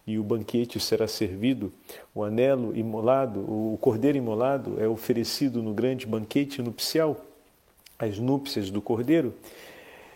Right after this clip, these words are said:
É, a imagem, então, do banquete, da refeição, é uma imagem que retrata esse espaço de intimidade,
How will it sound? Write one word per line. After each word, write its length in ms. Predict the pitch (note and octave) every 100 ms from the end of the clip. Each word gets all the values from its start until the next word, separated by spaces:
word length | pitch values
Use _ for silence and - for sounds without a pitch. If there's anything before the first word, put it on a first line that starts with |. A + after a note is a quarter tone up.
| -
É, 360 | A#2+ A#2 A#2 A#2
a 100 | C#3
imagem, 560 | D3 E3+ E3+ F3 F3 -
então, 560 | C3 B2 D3+ D#3+ E3+ - C3+ -
do 180 | A2 B2
banquete, 720 | C#3 A2+ B2 - C3 B2+ B2
da 120 | A2
refeição, 720 | G#2 C#3 C3 A#2 - A2 A2+ A2 - - _ _ _
é 100 | A2+
uma 140 | A2
imagem 680 | A2 A2 A#2 A#2+ G#2 A2+ A2 - _ _
que 320 | - A2+ - - _ -
retrata 1000 | - C3+ C3+ C3+ B2 A#2 - - A2+ G#2 - - - -
esse 360 | B2 A#2+ -
espaço 720 | G#2+ - - C3+ D3+ - -
de 160 | A2 A2
intimidade, 880 | A#2 G#2+ B2+ A2+ G2+ G#2+ A2 A2+